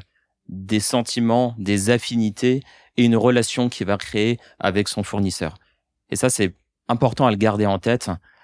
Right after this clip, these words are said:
que l'expérience client, elle est également vraie pour le B two B.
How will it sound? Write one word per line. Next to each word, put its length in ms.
que 280
l'expérience 1080
client, 560
elle 220
est 60
également 360
vraie 220
pour 200
le 100
B 140
two 120
B. 60